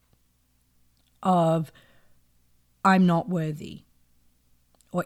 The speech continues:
"It's not fair. Why can't I have?" And, you know, that concept can be hard to explain to others who aren't as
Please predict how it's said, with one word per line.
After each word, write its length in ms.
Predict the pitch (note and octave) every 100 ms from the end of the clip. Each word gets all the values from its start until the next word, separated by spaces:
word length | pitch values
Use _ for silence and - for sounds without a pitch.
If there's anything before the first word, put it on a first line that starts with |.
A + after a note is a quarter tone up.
| -
"It's 240 | G#3 -
not 220 | G3 F3+
fair. 260 | - E3 D3
Why 240 | D#3+ F3+
can't 300 | F#3 F#3+ F#3
I 120 | F3+
have?" 540 | D#3+ - D3 - D3+ - _ _ _ _ _ _ _ _
And, 120 | A#3 A#3+
you 80 |
know, 140 | B3+ C#4
that 200 | F4+ -
concept 460 | - C#4+ C4+ C4
can 240 | - F3+ G#3
be 160 | A3
hard 200 | F#3 F3+ F#3
to 100 | G3+
explain 520 | - - F#3+ A#3 D4+
to 160 | - -
others 560 | F3 D#3+ D#3+ D#3 D3+ - _ _ _ _ _ _
who 140 | - B3+
aren't 220 | G#3 A#3+
as 120 | D#4+